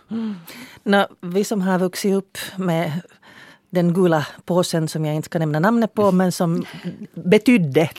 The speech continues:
te. Och sen när vi blev, vi blev lite mer avancerade, så lärde vi oss att inse att Earl Grey också är väldigt gott. Du, Pirkko, har <laughs> bland annat hämtat du ett, ett,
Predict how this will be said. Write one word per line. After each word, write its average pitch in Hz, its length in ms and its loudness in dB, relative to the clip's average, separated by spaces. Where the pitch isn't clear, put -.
te. 147 340 2
Och - 200 -2
sen 170 140 2
när 156 100 2
vi 151 140 2
blev, 151 220 0
vi 151 120 0
blev 151 160 2
lite 170 240 0
mer 143 200 -2
avancerade, 135 680 -4
så 131 220 -4
lärde 135 280 -4
vi 143 120 -8
oss 143 200 -6
att - 120 -10
inse 139 320 -8
att 135 160 -8
Earl 139 120 -4
Grey 139 260 -4
också - 220 -10
är - 80 -8
väldigt - 300 -10
gott. - 400 -10
Du, 254 300 -2
Pirkko, 269 340 -4
har 208 260 0
<laughs> - 260 -20
bland 220 220 2
annat 240 280 0
hämtat 202 300 0
du 190 100 2
ett, 180 120 -4
ett, 185 120 -4